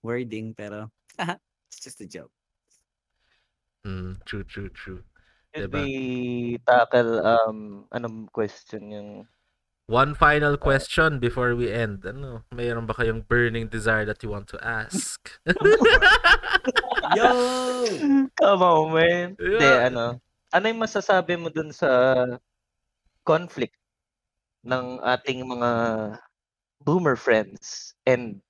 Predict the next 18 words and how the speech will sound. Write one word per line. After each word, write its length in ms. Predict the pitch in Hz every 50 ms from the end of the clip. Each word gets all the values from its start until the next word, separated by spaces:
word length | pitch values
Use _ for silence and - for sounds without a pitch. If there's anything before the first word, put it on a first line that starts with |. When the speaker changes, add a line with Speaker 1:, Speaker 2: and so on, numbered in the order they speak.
| _ _ _ _ _ -
Speaker 3:
sa 160 | - 139 123
mga 320 | 123 123 123 120 123 123
younger 240 | 117 113 107 113 117
generation 640 | 113 120 120 113 117 110 107 107 107 - 117 104 113
tayo? 460 | _ 113 107 101 101 90 90 95 - _ _ _ 123
Ano 100 | 127 135 143
yung 80 | 139
Speaker 2:
Mm. 60 | 139 135
Speaker 3:
masasabi 400 | - 139 - - 131 113 101 120
mo 80 | 120 123
dun 220 | 113 123 123 117
sa 400 | - - 127 117 113 110 110 117 - _ _ _ - - - _ _ _
sitwasyon 800 | - - 127 - - 123 107 - - 135 120 110 113 113 104 104 - _ _ _ _ _ _ _ - 117 113 - _ _ _
na 220 | - 131 131 127
nagka-clash 1040 | 123 123 120 117 110 104 - _ _ _ _ _ _ 135 127 - 131 123 120 - -
lagi 320 | 131 123 117 113 110 110 110 107
tayo, 420 | 117 131 135 135 131 127 120 117
ganun? 460 | 113 120 117 113 113 113 110 110 120